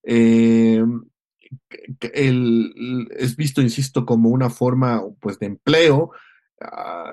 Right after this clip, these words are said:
y que, entre comillas, medio informal, porque las personas, pues, no están a sueldo ni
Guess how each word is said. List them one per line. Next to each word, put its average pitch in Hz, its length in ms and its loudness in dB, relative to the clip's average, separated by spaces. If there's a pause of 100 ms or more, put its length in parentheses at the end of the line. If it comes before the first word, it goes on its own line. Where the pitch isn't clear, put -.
y 113 260 -8
que, 113 180 -14
entre 117 460 0
comillas, 123 500 2
medio 110 240 0
informal, 110 600 -2
porque 127 300 -4
las 104 160 -8
personas, 117 460 -6
pues, 101 200 -12
no 117 100 -4
están 113 360 -4
a 101 80 -6
sueldo 120 760 -2
ni 101 280 -8